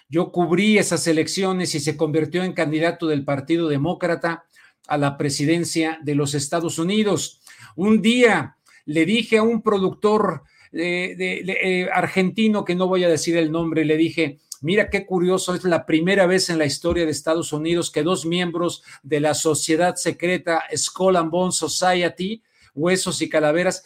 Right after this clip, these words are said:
se enfrentan". El argentino, obviamente de, de buena voluntad, pero me dijo,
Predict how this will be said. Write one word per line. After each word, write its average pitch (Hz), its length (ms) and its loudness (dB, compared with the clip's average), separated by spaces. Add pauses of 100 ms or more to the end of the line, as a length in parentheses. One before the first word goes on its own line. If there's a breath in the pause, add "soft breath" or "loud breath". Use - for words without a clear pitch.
(140 soft breath)
se - 200 -2
enfrentan". 170 840 0 (260 loud breath)
El 175 160 0
argentino, 196 880 2 (280 soft breath)
obviamente 185 600 2
de, 170 240 2
de 180 180 -2
buena 208 260 0
voluntad, 180 600 0
pero 165 180 -2
me 165 100 -2
dijo, 165 340 -2